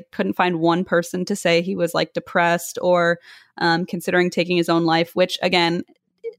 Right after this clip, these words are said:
that doesn't prove anything. People have thoughts that other people don't know about.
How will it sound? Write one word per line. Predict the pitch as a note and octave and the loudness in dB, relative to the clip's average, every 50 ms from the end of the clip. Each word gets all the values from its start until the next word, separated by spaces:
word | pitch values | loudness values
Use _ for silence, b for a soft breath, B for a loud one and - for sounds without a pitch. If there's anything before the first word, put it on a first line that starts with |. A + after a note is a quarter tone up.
| _ _ _ _ _ _ _ | _ _ _ _ _ _ _
that | - F#3+ F#3 F#3 F#3 F#3 | 0 0 0 0 0 0
doesn't | F#3+ F3+ F3+ G3 F#3+ - - | 0 0 2 0 -2 -2 -2
prove | - - G#3 F#3+ F#3 - | -2 0 0 0 0 0
anything. | - - F3+ F#3 F3 - - G3+ G3 G3 G3 G3 F#3 | -2 -2 -2 -2 -2 -2 -2 -2 0 0 0 -2 -2
People | - F#3+ - - F3 F3 F3 E3+ - - | -4 -6 -4 -2 0 2 2 0 -2 -4
have | F3+ - F3+ F3+ - | -4 -4 -4 -4 -2
thoughts | - F3+ E3+ E3 E3+ - - - | -2 0 0 0 0 -2 0 0
that | F3+ - | 2 2
other | - F3 F3 E3+ | 4 2 2 0
people | - G#3 - F3+ E3+ | -2 -4 -4 -4 -2
don't | - E3+ D#3 - - | -2 -4 -4 -2 0
know | F#3+ F#3+ G3 G3 | 0 2 2 0
about. | F#3 F#3+ F#3 F#3 F#3 F#3 - | 0 0 0 0 0 0 -4